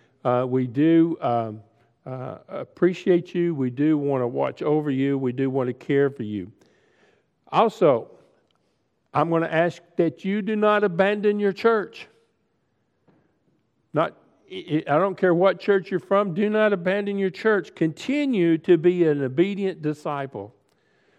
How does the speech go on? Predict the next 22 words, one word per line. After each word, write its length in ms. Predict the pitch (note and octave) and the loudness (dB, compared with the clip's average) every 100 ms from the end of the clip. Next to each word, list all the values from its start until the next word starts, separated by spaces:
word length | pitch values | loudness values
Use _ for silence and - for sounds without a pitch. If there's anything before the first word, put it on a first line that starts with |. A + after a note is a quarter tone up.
| _ | _
of 200 | C#3 C3 | -4 -4
Christ 640 | - D3 C3+ A2+ A2 - _ _ _ _ | -2 0 2 0 -4 -14 _ _ _ _
and 140 | G#3 G#3 | -4 -2
a 40 | |
good 220 | F3+ G#3+ | 0 -2
steward. 520 | - - A#3 A3 C3+ - _ _ _ _ _ _ _ _ _ _ _ _ _ _ _ _ _ _ _ _ _ | -6 -6 0 2 2 -2 _ _ _ _ _ _ _ _ _ _ _ _ _ _ _ _ _ _ _ _ _
Please 460 | - G3+ A3+ A#3 G3 F#3 - F3+ E3+ | 0 2 2 -2 -4 -12 -16 -18 -2
mail 460 | E3+ F3+ F#3+ G3+ | 2 4 4 2
in 300 | F#3 F3 G3 | 0 0 0
your 180 | F3 B2+ | -2 -2
tithe 560 | B2+ - D#3 F3+ A#3 D4+ _ _ _ | -4 -4 -4 -4 -8 -12 _ _ _
every 400 | D3 D#3+ E3+ F3+ | 0 2 2 0
week, 320 | F3+ E3+ G3+ A#3 | 2 2 2 -2
just 200 | D#3+ F3+ | -4 0
like 220 | E3 D#3+ | -2 -2
you 120 | E3+ | -2
would 160 | D#3+ C3+ | 0 0
drop 340 | E3 F3 F3 | 0 0 0
it 100 | F3 | -4
in 160 | E3+ E3+ | -4 -4
the 100 | E3 | -8
plate. 500 | - D#3 E3 B3 | -2 0 0 -2